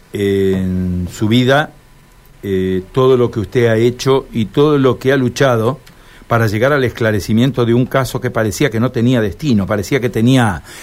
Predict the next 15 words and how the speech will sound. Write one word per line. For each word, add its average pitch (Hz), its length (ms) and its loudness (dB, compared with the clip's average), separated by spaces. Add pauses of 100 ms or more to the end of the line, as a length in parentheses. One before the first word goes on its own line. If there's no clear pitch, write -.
(140)
tenía 143 260 4
futuro 139 360 2
de 123 80 4
archivo, 117 580 2 (460)
¿eh? 127 260 0
Y 110 140 -4
gracias 123 400 0
a 101 40 -2
su 113 200 -4
tarea, 120 480 2
a - 120 -6
su - 140 -6
lucha, 117 540 0
a 110 180 -6
su, 98 340 -4